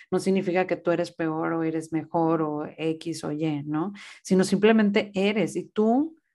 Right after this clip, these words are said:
con tu experiencia, con tu historia, con todo eso que tú tienes de bagaje en tu vida, pues es lo que te ha llevado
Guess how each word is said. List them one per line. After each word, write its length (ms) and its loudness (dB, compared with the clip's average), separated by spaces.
con 200 -4
tu 80 -2
experiencia, 960 -6
con 180 -6
tu 80 -2
historia, 760 0
con 220 -8
todo 280 2
eso 300 0
que 80 -8
tú 240 -8
tienes 400 -8
de 360 -8
bagaje 540 -2
en 140 -4
tu 140 0
vida, 420 0
pues 140 2
es 100 4
lo 100 0
que 100 -2
te 140 -2
ha 60 2
llevado 680 -2